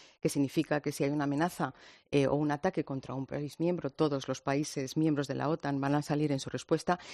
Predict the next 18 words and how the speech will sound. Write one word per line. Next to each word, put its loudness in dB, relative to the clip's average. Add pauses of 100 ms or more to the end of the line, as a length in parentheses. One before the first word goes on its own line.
es 0
una 4
decisión 0
política. -2 (320)
Es 2
decir, 2
que -2
en 0
el -2
caso 2
en 6
el 4
que 2 (160)
un 4
país 6
pida 4
la 4
invocación, 0